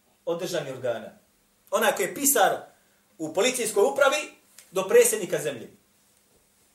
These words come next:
A kad se ovo pojavi u društvu, to društvo će sigurno uspjeti, jel tako? U ekonomiji će propast.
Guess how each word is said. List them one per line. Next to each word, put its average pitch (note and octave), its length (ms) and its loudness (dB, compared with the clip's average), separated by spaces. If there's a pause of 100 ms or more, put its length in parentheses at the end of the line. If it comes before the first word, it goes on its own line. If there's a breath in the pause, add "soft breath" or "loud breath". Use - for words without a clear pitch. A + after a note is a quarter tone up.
(1500)
A F#3 180 2
kad G#3 240 6
se A3 320 4
ovo D4 320 10
pojavi D4 440 6
u - 20 -2
društvu, D4+ 420 4
to B3 220 8
društvo D4 300 4
će A3+ 140 6
sigurno D#4 320 4
uspjeti, D#4+ 360 4
jel - 100 6
tako? B3+ 460 6
U G#3+ 80 6
ekonomiji A#3 460 4
će A3 120 2
propast. A#3 400 4